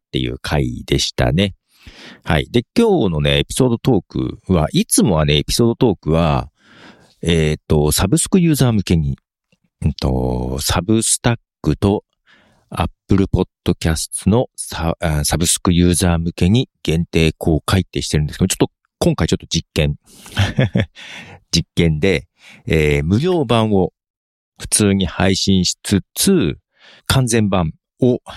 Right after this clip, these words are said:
<laughs> サブスタックとアップルポッドキャストやってみようかなと。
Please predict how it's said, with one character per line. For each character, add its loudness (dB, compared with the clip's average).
<laughs> -8
サ -2
ブ -2
ス -6
タ 0
ッ -2
ク -4
と -2
ア 0
ッ -6
プ -2
ル 2
ポ 0
ッ -2
ド 0
キ -4
ャ 0
ス -8
ト -4
や 0
っ -4
て -4
み 2
よ 2
う -2
か -4
な -6
と。 -10